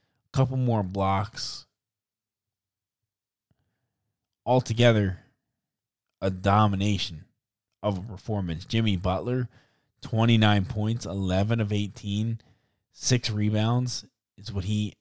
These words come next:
turned in, three assists, three turnovers, a steal,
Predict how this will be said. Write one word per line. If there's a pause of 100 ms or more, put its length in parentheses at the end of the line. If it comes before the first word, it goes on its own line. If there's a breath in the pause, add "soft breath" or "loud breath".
(120)
turned
in,
three
assists,
three
turnovers,
a
steal,